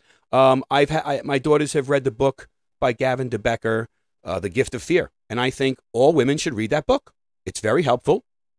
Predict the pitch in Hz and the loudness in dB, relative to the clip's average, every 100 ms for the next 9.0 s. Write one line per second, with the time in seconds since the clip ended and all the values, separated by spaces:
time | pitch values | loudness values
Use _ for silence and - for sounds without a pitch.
0 | _ 92 190 165 185 131 101 165 190 _ | _ -4 -2 0 0 0 -2 -4 -8 _
1 | 98 101 - 117 - 107 104 _ - 113 | -10 -6 -4 -6 -4 -2 -2 _ -8 -4
2 | 117 107 - _ _ _ _ _ _ 73 | -2 -2 -4 _ _ _ _ _ _ -6
3 | 123 131 165 - 156 143 151 131 - - | 0 2 2 4 4 6 4 4 2 -6
4 | - 143 120 71 _ 90 127 165 147 147 | 0 2 2 0 _ -4 -2 2 0 0
5 | 147 101 - _ _ _ - 113 98 202 | 2 2 0 _ _ _ -6 -2 2 2
6 | 202 214 165 175 202 98 107 113 - 143 | 2 0 4 6 6 4 0 -4 -2 -2
7 | - 160 101 127 131 90 73 _ _ _ | 0 2 0 0 0 -2 -8 _ _ _
8 | - 95 151 110 104 139 165 180 240 76 | -6 -2 -2 -2 0 2 2 0 -2 -6